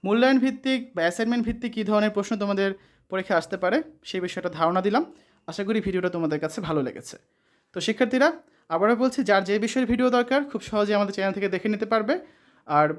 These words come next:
ভালো করে প্রিপারেশন নাও, পরীক্ষা খুব বেশি কঠিন হবে না, পড়ার ভিতর থেকে আসবে সব কিছু। আশা করি ভালোভাবে এটা পরীক্ষা দিতে পারবে। তো সকলের সুস্থতা কামনা করে আজ এখানে বিদায় নিচ্ছি।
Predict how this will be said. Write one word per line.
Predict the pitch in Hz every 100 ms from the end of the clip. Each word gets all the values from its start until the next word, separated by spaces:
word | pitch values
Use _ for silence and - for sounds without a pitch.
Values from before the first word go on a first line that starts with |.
| 170 156
ভালো | 180 190
করে | 214
প্রিপারেশন | 226 226 233 240 233
নাও, | 320 - _ _
পরীক্ষা | 180 180 208
খুব | 208 190
বেশি | 208 202
কঠিন | 208 208
হবে | 202 208
না, | 330 - _ -
পড়ার | 175 190
ভিতর | 196 220
থেকে | 220 214 170
আসবে | 165
সব | 160 147
কিছু। | 156 - 330 - _ _ _ 156
আশা | 156 196
করি | 202 175
ভালোভাবে | 175 175 190
এটা | 175
পরীক্ষা | 170 165 156
দিতে | 151
পারবে। | 135 131 330 - _ _ _ -
তো |
সকলের | 196 220 247 254
সুস্থতা | 247 262 254
কামনা | 240 240 240 233
করে | 254 254
আজ | 202
এখানে | 196 208 175
বিদায় | 180 202
নিচ্ছি। | 202 -